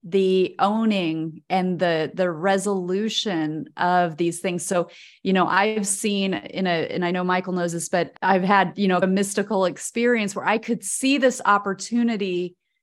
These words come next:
I, I had a block. I had a, a, a block in the three D world, something I had to overcome. I had to figure it out. It was like a problem I had to solve. And in a mystical state, I saw it. I saw all the players. I saw the solution.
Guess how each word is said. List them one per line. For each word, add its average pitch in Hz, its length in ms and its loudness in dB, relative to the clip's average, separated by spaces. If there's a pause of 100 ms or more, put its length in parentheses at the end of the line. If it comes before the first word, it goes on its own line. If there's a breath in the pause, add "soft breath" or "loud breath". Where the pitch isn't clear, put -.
(320)
I, 226 160 6
I 233 140 6
had 277 200 4
a 214 60 4
block. 185 440 2
I 190 120 0
had 196 320 0
a, 160 220 -2
a, - 260 -8
a - 20 -4
block 208 640 2
in 196 100 2
the 170 100 0
three 208 420 0
D 220 160 2
world, 196 600 2
something 214 300 -2
I 196 80 0
had 196 300 0
to - 100 -8
overcome. 196 420 -4
I 202 40 4
had 180 100 2
to - 180 -6
figure 220 300 2
it 185 80 -2
out. 165 320 0
It 175 40 -6
was 175 140 -8
like 165 140 -2
a 151 40 -6
problem 196 460 2
I 170 80 2
had 175 260 -2
to 165 60 -10
solve. 147 560 0 (720 loud breath)
And 196 500 4 (260)
in 220 160 4
a 233 60 2
mystical 226 540 0
state, 208 400 2
I 180 120 2
saw 202 480 2
it. 165 120 -2
I 180 140 -2
saw 175 220 -4
all 220 200 2
the 226 80 -2
players. 208 720 -2
I 185 120 -2
saw 180 360 0
the 170 120 -4
solution. 233 840 -2